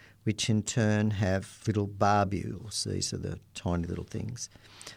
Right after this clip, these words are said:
that you see there on feathers that clip them together, the little barbs together. And in flight, the, uh, uh, in flight feathers, the barbules have hooks that link them to adjacent barbels.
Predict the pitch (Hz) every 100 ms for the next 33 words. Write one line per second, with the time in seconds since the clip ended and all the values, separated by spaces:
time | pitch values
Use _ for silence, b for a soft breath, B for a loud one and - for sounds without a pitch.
0 | B 101 - 92 - 101 87 95 90 87
1 | - 95 87 - - - - 113 - -
2 | 110 80 - 95 95 95 82 87 95 90
3 | 87 90 _ - - 85 87 - - 87
4 | 90 85 82 B B B B B B -
5 | 113 165 208 - 170 104 85 208 - b
6 | b b b b - 107 107 - - 117
7 | - - - - 120 113 139 117 - 151
8 | 180 196 - 104 85 71 190 - - 123
9 | 110 104 117 117 117 110 110 - 127 101
10 | - 151 - - - 101 127 135 156 -
11 | 110 - 113 101 104 107 107 101 90 95
12 | 95 92 - 117 -